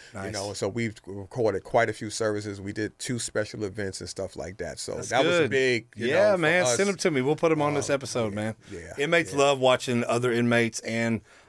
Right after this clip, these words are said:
Speaker 1: Yeah.
Speaker 2: uh, anytime they, 'cause it's encouraging,
Speaker 1: Yes.
Speaker 2: you know, to know
Speaker 1: Yes.
Speaker 2: what's going on
Speaker 1: Yes.
Speaker 2: at other,
Speaker 1: Yes.
Speaker 2: other units, you
Speaker 1: Yes.
Speaker 2: know. So, um,
Speaker 1: Yes.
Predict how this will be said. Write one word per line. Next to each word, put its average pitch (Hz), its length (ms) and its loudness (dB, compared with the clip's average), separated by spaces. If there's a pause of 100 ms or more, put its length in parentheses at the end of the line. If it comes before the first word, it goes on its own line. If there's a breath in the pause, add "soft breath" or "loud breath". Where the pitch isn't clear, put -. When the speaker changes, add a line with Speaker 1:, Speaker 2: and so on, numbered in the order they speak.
Speaker 1:
Yeah. 104 80 -12
Speaker 2:
uh, 104 300 -2
anytime 120 420 0
they, 117 200 4
'cause 131 260 -2
it's 143 160 -2
encouraging, 147 560 2
Speaker 1:
Yes. 110 160 -8
Speaker 2:
you 113 80 -2
know, 113 160 2
to 120 160 -4
know 120 240 2
Speaker 1:
Yes. 113 80 2
Speaker 2:
what's 113 300 -2
going 117 260 -4
on 110 200 -2
Speaker 1:
Yes. 107 100 -6
Speaker 2:
at 110 40 -4
other, 104 320 0
Speaker 1:
Yes. 113 420 2
Speaker 2:
other 110 160 -2
units, 98 540 -4
you 104 60 -6
Speaker 1:
Yes. 98 40 -4
Speaker 2:
know. 95 200 -6
So, 101 360 -4
um, 98 200 -4
Speaker 1:
Yes. - 160 -14